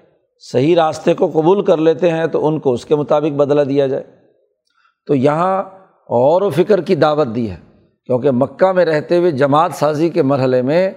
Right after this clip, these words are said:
جو دعوت کا عمل ہے وہ کھلا ہوگا، کسی پر جبر یا طاقت اور قوت سے کلمہ پڑھانے کا عمل نہیں ہے۔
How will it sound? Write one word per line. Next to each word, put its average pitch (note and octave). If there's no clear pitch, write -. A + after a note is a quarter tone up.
جو A#2
دعوت D3
کا E3
عمل E3+
ہے D3+
وہ E3+
کھلا G#3
ہوگا، C#3
کسی E3
پر F#3+
جبر E3+
یا B2+
طاقت D3
اور D#3
قوت F3+
سے E3+
کلمہ D#3
پڑھانے D3+
کا D#3+
عمل D#3+
نہیں E3+
ہے۔ -